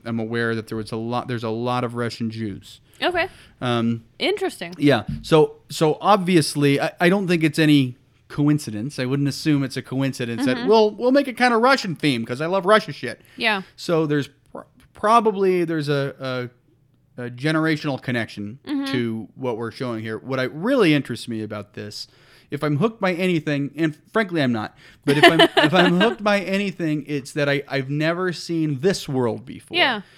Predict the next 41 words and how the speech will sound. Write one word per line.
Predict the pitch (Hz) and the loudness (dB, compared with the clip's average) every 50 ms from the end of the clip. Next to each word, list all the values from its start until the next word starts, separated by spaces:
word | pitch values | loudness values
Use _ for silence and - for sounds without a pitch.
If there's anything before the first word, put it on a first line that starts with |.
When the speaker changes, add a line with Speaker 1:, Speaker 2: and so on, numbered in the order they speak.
| - _ - | -20 _ -6
Speaker 1:
You | 160 170 170 | -2 0 0
know, | 170 165 | 0 2
there's | 165 156 147 | 0 -2 -4
parts | - - - 196 202 190 - 202 | -4 -6 -4 -4 -4 -2 -4 -4
of | 185 180 | -4 -2
it | 180 | -2
where | 165 175 175 170 170 165 | -2 -2 0 0 0 -2
it's | 156 - - | -2 -4 -4
like | 170 156 151 147 147 - | -2 0 0 -2 -4 -8
world, | - 151 165 175 180 160 - 165 156 156 156 | -10 -6 -4 -4 -4 -4 -4 -4 -4 -4 -2
where | 160 160 156 | -2 -2 -2
it's, | 147 - 147 | -2 -2 -2
uh, | 139 135 131 | -4 -2 -2
gunslinging, | 131 131 135 139 113 - - - 139 123 113 107 107 113 110 | -4 -2 -2 -2 -2 -2 -4 -4 -4 -4 -2 -4 -4 -6 -10
it's | 107 - - | -12 -16 -18
Wild | - - 127 139 151 160 | -10 -2 2 4 4 4
Speaker 2:
Yeah. | 165 147 | 4 4
Speaker 1:
West. | 131 113 107 104 - - _ _ - _ _ _ _ - | 2 2 0 -2 -6 -14 _ _ -20 _ _ _ _ -6
There's | 151 139 285 | -2 0 2
Speaker 2:
Or | 339 339 | 2 4
the | 370 | 4
Speaker 1:
parts | 359 370 339 | 4 4 4
Speaker 2:
Upside | - 370 359 370 | 4 2 2 4
Down | 359 349 370 392 392 | 4 4 4 2 0
is | 339 - | -2 -2
kinda | - 254 220 202 202 | -2 -2 -2 -2 -4
compelling. | - 214 202 196 180 175 170 165 165 | -6 -6 -6 -4 -4 -4 -4 -2 2
Speaker 1:
Yeah. | 170 165 139 120 - - - | 2 4 4 2 0 -4 -2
Well, | 180 208 202 208 | 4 8 8 8
actually, | 202 233 247 - - 233 208 | 8 6 4 2 0 0 2
you | 190 | 2
know | 185 190 185 | 2 2 2
what? | 185 185 185 156 | 2 2 2 0
Here's | 156 151 151 165 170 160 160 | -2 -4 -2 -2 -2 0 0
what | 160 151 | 0 2
I | |
wrote. | 147 139 120 107 | 2 0 0 0
I | 113 110 | -4 -6
said, | - - 123 123 | -8 -8 -8 -4
"No | 131 143 165 202 220 196 | 0 2 4 6 6 6
hook | 190 185 180 180 - - - | 6 4 2 2 -2 -14 -20